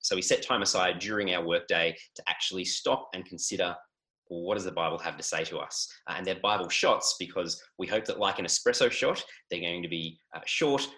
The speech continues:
punchy, and leave you feeling energized for the rest of the afternoon. Uh, you may not have opened a Bible before. That's okay. Our speakers work hard to try and make the Bible as accessible as possible. Uh,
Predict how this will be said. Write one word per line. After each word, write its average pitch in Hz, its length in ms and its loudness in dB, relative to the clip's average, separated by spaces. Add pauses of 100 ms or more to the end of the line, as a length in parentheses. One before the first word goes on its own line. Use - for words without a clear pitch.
(160)
punchy, 107 440 -2
and 92 100 -6
leave 92 160 0
you 90 60 -4
feeling 90 340 -2
energized 82 540 -2
for - 80 -10
the 87 60 -6
rest 85 200 -4
of 85 60 -10
the 82 100 -2
afternoon. 80 580 -6 (1300)
Uh, - 100 -20
you 120 140 -4
may 135 160 4
not 135 100 6
have 131 80 6
opened 131 220 6
a 127 40 2
Bible 127 300 4
before. 151 300 -2
That's - 200 2
okay. 123 560 4
Our 107 120 0
speakers 120 400 -4
work 107 240 0
hard 104 220 -2
to - 140 -12
try 101 180 0
and 92 100 -2
make 98 180 -2
the 98 60 -10
Bible 92 320 -2
as 87 80 -6
accessible 107 600 -8
as 85 120 -8
possible. 151 440 -8 (380)
Uh, 80 60 -14